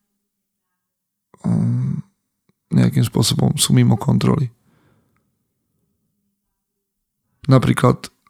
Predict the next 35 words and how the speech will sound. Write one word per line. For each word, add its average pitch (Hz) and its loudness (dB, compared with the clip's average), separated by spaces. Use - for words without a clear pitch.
a - 0
to, - 2
to - -2
u 120 2
chlapov, 117 0
u, 123 4
u 113 2
niektorých, 107 -2
nie 123 -4
u 110 -2
všetkých, 117 -4
ale 123 2
u 117 4
chlapov 117 0
jeden 110 4
z - -4
tých 113 4
indikátorov 120 4
je 110 4
tvoj 113 2
hlas. 110 -2
Že 123 -2
keď 117 -2
dvíhaš 113 6
hlas, 110 0
tak - -4
to 123 4
je 117 6
signál 117 2
toho, 113 2
že 110 2
potrebuješ 117 0
získať - -6
odstup. - -2
Alebo 110 4